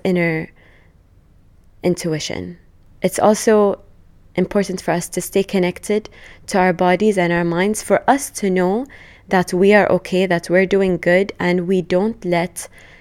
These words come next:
you know, one, one energy take over. Like, for example, if I feel like I'm not connected to my intuition and I feel like I'm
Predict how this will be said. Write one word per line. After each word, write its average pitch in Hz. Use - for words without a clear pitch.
you 190
know, 190
one, 180
one 190
energy 175
take -
over. 156
Like, 156
for 190
example, 165
if -
I 185
feel 208
like 202
I'm 175
not 170
connected 175
to -
my 170
intuition 156
and 170
I 180
feel 180
like 160
I'm 160